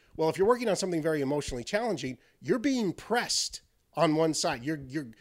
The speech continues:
willingly giving yourself an immense amount of discomfort. This is something that you have chosen to do. So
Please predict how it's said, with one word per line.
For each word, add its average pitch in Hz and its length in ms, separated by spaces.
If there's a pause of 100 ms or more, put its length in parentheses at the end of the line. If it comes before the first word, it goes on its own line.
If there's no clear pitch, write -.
(160)
willingly 240 680
giving 202 380
yourself 180 500
an 160 80
immense 156 360
amount 151 300
of 117 100
discomfort. - 640 (680)
This 165 180
is 160 240
something 190 280
that 156 220
you 190 360
have 190 140
chosen 170 480
to 139 180
do. 123 240 (540)
So 185 380